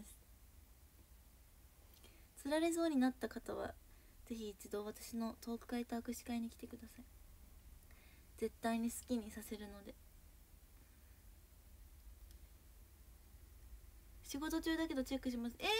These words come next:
ー、嬉しい。お仕事中なのに携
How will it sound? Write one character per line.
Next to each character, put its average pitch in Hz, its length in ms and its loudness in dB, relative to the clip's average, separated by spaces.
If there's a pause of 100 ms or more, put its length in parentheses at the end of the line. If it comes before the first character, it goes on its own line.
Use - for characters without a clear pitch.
(140)
ー、 - 20 2
嬉 370 240 2
し 349 420 2
い。 262 60 -2 (440)
お 254 60 -4
仕 302 140 -4
事 311 240 -4
中 311 200 -4
な 311 100 -4
の 294 100 -2
に 247 160 4
携 269 200 -4